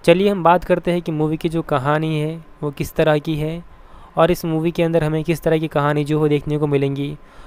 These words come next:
और हमें इस मूवी को देखना चाहिए या नहीं।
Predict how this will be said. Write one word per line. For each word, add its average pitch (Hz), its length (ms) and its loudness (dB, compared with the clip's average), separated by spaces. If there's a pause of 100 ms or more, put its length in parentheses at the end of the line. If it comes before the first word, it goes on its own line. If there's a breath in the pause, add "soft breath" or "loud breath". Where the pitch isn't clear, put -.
(140 loud breath)
और 151 140 4
हमें 165 220 0
इस 170 140 -4
मूवी 151 300 0
को 160 180 2
देखना 143 400 0
चाहिए 156 400 0
या 160 80 2
नहीं। 139 280 -2